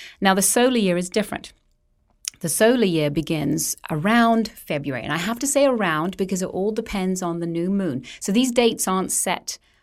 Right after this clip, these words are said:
in stone. Like, we know January first is Gregorian, but the Chinese, uh, you know, metaphysical calendar is not the same because it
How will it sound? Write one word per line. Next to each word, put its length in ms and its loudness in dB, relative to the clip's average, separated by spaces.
in 120 -2
stone. 400 -4
Like, 140 0
we 100 6
know 200 4
January 500 0
first 400 -6
is 80 -10
Gregorian, 520 -8
but 160 -4
the 40 -6
Chinese, 840 -2
uh, 240 -16
you 80 -10
know, 100 -10
metaphysical 560 -4
calendar 360 -6
is 120 -10
not 280 -4
the 80 -10
same 380 -4
because 280 -8
it 180 -8